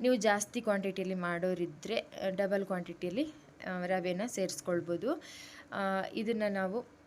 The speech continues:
ಸಂಜೆ ಸ್ನ್ಯಾಕ್ಸಿಗಾದರೂ ಮಾಡ್ಕೊಳ್ಬೋದು, ಆ, ಇಲ್ಲ ಮಧ್ಯಾಹ್ನದ ಲಂಚ್ ಬಾಕ್ಸ್ ತೆಗೆದುಕೊಂಡು ಹೋಗೋರಿದ್ರೂ ಕೂಡ ಮಾಡ್ಬೋದು, ಇಲ್ಲ ಬೆಳಗಿನ ತಿಂಡಿಗಾದರೂ ಮಾಡ್ಕೊಳ್ಬೋದು.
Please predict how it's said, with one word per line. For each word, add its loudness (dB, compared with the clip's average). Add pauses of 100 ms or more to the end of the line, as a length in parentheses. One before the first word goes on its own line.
(1120)
ಸಂಜೆ 4
ಸ್ನ್ಯಾಕ್ಸಿಗಾದರೂ 4
ಮಾಡ್ಕೊಳ್ಬೋದು, 2 (280)
ಆ, 6
ಇಲ್ಲ 6
ಮಧ್ಯಾಹ್ನದ 4
ಲಂಚ್ 4
ಬಾಕ್ಸ್ 4
ತೆಗೆದುಕೊಂಡು 4
ಹೋಗೋರಿದ್ರೂ 4
ಕೂಡ 4
ಮಾಡ್ಬೋದು, 2
ಇಲ್ಲ 4
ಬೆಳಗಿನ 2
ತಿಂಡಿಗಾದರೂ 2
ಮಾಡ್ಕೊಳ್ಬೋದು. 2